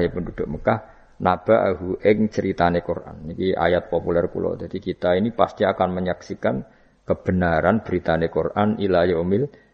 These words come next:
kiamat. Sebut sanurihim ayatina fil afaqi wa fi anfusihim hatta yatabayyana lahum annahul haq. Wala ta'lamuna, yektine bakal ngerti sira kabeh ya kufara Makkah, he wong kafir-kafir Mekah, naba'ahu ing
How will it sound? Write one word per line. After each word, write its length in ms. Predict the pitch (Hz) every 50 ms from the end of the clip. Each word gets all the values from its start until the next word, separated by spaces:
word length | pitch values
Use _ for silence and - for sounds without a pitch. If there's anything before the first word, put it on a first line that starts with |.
| _ _
kiamat. 560 | _ - 85 85 85 82 78 71 69 73 - -
Sebut 160 | 92 90 -
sanurihim 640 | - 85 85 87 90 90 95 92 87 90 90 87 -
ayatina 800 | 87 87 87 87 87 87 87 - 90 90 87 98 104 123 123 - - - _ _ _ _
fil 240 | _ - 92 92 -
afaqi 560 | 90 92 92 87 - - 90 90 85 - 90
wa 160 | 87 90 87
fi 320 | 85 - 98 95 95 92 -
anfusihim 800 | 87 90 87 85 - - 87 - - 90 95 113 120 117 - -
hatta 400 | - - - - 95 90 92 90
yatabayyana 720 | 87 90 87 85 - - 92 90 90 90 87 90 87 85
lahum 320 | 82 85 87 95 110 117 113 -
annahul 480 | 95 87 87 85 82 87 104 113 131 147 - - - _ _ _ _ -
haq. 80 | - - _ _ _ _ _ _ _ _ _ _ _ _ - -
Wala 320 | 127 127 131 131 131 131
ta'lamuna, 560 | 131 85 110 123 120 123 123 123 120 120 117
yektine 320 | 117 113 - 120 117 117 107
bakal 400 | - 107 101 - 110 107 110 110
ngerti 240 | 101 - 117 107
sira 240 | - - 110 107 104
kabeh 320 | 101 101 95 - - 104 104
ya 80 | 104
kufara 400 | 101 - 101 - - 98 101 101
Makkah, 480 | 98 101 98 92 - 95 92 - 101 95
he 160 | 92 90 87
wong 160 | 92 92 92
kafir-kafir 640 | 92 92 92 - - 98 - 92 90 - - 92 87
Mekah, 400 | 87 87 85 - - 131 127 123
naba'ahu 800 | 113 110 107 - - 123 131 131 135 135 117 117 117 120 - -
ing 240 | 113 117 127 135